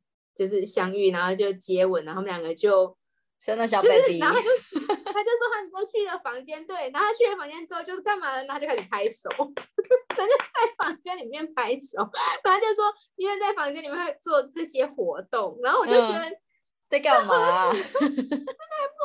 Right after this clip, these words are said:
Speaker 1: 合理了吧？
Speaker 2: 小孩的耳朵都被捂起来了。
Speaker 1: 对，但是就大家很冷的，就是大家很冷静，
Speaker 2: 嗯。
Speaker 1: 然后反正他就是，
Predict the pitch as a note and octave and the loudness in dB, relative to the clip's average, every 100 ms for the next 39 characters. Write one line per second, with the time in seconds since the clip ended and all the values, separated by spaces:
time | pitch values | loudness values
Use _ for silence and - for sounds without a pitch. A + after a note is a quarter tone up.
0 | C5+ G#4+ A#4+ C#5+ G#4 F#4+ G#4 F#4+ F4+ _ | -6 -6 -8 -8 -8 -8 -6 -4 -4 _
1 | _ F#4+ A4 D#4 A#3+ A3+ G#3 A3+ A#3+ A#3 | _ -16 -14 -14 0 4 6 6 6 6
2 | A#3 C4 C#4 C#4 B3 B3+ C4 - F3+ E3 | 6 6 6 4 2 -2 -8 -6 -2 -2
3 | E3 E3+ F3 - _ _ _ _ _ G#4+ | -2 -4 -6 -12 _ _ _ _ _ 4
4 | B4+ C#5 C5 G4 C5 A#4 A4+ A4+ A4+ A4+ | 6 6 4 4 2 2 2 4 6 4
5 | A#4 G#4+ F#4+ G4 F#4 C4+ A3+ A#3 F3 D#3+ | 2 2 0 -4 -4 -8 -8 -6 -8 -10
6 | - - C#4+ D#4+ F#4 F4+ F#4 - G4 D#4+ | -12 -12 -12 -6 0 2 0 0 0 0
7 | A#3+ A3 G3 E3 G#3 B3 G3 A#4+ A4+ A#4+ | 0 -2 -2 0 0 0 -2 2 2 4
8 | A#4 A#4+ | 2 0